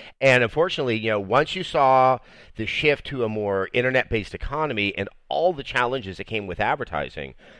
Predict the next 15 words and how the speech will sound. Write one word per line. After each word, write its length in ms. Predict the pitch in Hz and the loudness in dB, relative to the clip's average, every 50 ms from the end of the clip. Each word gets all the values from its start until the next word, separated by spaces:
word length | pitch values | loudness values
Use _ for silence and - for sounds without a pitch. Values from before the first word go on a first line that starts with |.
| - | -14
because 220 | - 117 113 131 - | -6 -2 0 0 0
there 100 | 139 135 | -2 -6
still 300 | - - 190 185 180 170 - | -2 0 2 2 2 2 2
isn't 280 | 156 151 - 143 135 | 2 2 2 2 -2
a 60 | 123 | -2
very 260 | 110 110 123 123 127 120 | 0 0 0 0 -2 -4
good, 500 | 101 82 71 - 120 113 110 107 - - | -10 -12 -10 -8 -6 -6 -6 -6 -8 -6
clear 300 | - - 110 95 95 101 | -6 -4 -2 -2 0 2
advertising 560 | 90 98 110 113 117 95 98 90 85 90 92 | 4 4 4 2 2 -2 -2 -2 -2 -4 -2
model 320 | 98 123 147 143 110 87 | 0 2 2 2 0 -2
when 120 | 82 90 87 | -4 -8 -10
it 60 | - | -10
comes 300 | - - 127 147 151 - | -8 -8 -6 -6 -8 -10
to 100 | - 80 | -10 -6
that, 320 | 73 78 73 71 71 - | -4 -4 -2 -2 -4 -6